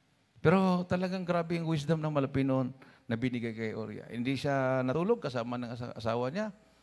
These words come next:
at hindi rin siya kumain ng pagkain ng hari. So, binalik siya at sinabihan, ilagay siya sa harapan.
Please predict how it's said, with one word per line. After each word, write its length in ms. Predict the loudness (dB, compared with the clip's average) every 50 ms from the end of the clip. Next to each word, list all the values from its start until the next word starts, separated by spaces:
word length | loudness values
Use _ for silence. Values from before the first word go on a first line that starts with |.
| -8 -2
at 160 | 0 0 2
hindi 240 | 2 0 0 0 0
rin 160 | -2 -2 -4
siya 80 | -4
kumain 400 | -4 -4 0 0 0 0 0 -2
ng 160 | -6 -6 -6 -8
pagkain 320 | -8 -8 -6 -4 -4 -4
ng 140 | -4 -4 -2
hari. 320 | -2 0 0 0 -2 -2 -6 -12 -20 -20 _ _ _ _ _ _ _ _ _
So, 80 | -4 -2
binalik 480 | 2 2 2 4 4 2 2 0 -2 2
siya 320 | 6 6 6 6 6 2 -6 -16 -20 -20 _ _ _ _ _ _ _ _ -12
at 80 | -12 -10 -8
sinabihan, 560 | -6 -6 -6 -4 -4 -2 -2 -2 -2 -4 -6 -10 -12 -20 _ _ _ _ _ _ _ _ _ _ _ _
ilagay 480 | -8 -6 -6 -6 -4 -4 -4 -4 -4
siya 80 | -6 -8
sa 220 | -6 -4 -4 -4
harapan. 420 | -4 -6 -6 -6 -6 -6 -8 -10